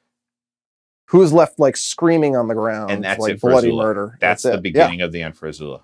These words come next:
Speaker 2: She can trust nobody. She banishes everybody. And the depiction of her downfall into kind of madness and insanity is one of the best things I've
Speaker 1: It,
Speaker 2: seen
Speaker 1: yeah.
Speaker 2: on television.
Speaker 1: It is frightening to watch.
Speaker 2: When she is talking to her mother in the mirror,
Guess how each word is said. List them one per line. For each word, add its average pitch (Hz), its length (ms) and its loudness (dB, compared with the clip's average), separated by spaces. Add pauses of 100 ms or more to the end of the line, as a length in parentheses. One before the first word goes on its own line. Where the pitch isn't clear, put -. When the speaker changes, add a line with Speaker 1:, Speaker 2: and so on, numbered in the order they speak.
(120)
Speaker 2:
She - 220 -18
can 80 200 -20
trust - 340 -14
nobody. 92 680 -6 (520)
She - 200 -20
banishes 82 580 -12
everybody. 101 580 -8 (460)
And 98 300 -12
the 98 60 -10
depiction 139 680 -14
of 123 240 -10
her 104 120 -12
downfall 82 680 -12 (240)
into 92 360 -16
kind 92 240 -12
of 82 140 -16
madness 82 520 -14
and 92 100 -16
insanity 95 600 -16 (800)
is 120 140 0
one 110 180 0
of 101 140 -4
the 107 100 -6
best - 320 -2
things 98 220 -10
I've 131 100 -2
Speaker 1:
It, - 100 -4
Speaker 2:
seen - 180 -6
Speaker 1:
yeah. 101 180 -4
Speaker 2:
on 85 120 -12
television. 67 480 -10
Speaker 1:
It 143 80 0
is 120 480 -2 (100)
frightening 135 400 0
to 110 80 -8
watch. 98 280 -8
Speaker 2:
When 107 240 -2
she 131 300 -8
is 123 200 -10
talking 117 560 -8
to 104 200 -12
her 92 140 -10
mother 92 460 -6
in 92 160 -12
the 87 60 -12
mirror, 85 400 -10